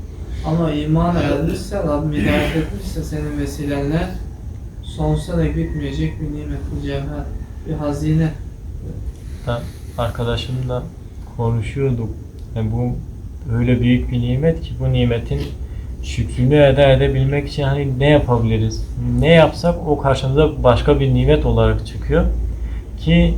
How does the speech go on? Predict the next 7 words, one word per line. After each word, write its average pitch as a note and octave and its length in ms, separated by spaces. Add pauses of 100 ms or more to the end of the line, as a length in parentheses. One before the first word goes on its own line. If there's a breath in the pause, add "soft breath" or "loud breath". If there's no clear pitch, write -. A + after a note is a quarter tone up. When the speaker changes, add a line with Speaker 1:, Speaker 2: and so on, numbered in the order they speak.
(360)
Speaker 2:
en D#3 220
nihayetinde C3 560
hani C#3 480
namazları, B2+ 760 (920)
hani A2+ 300
namaz D3 500 (360)
her C#3+ 400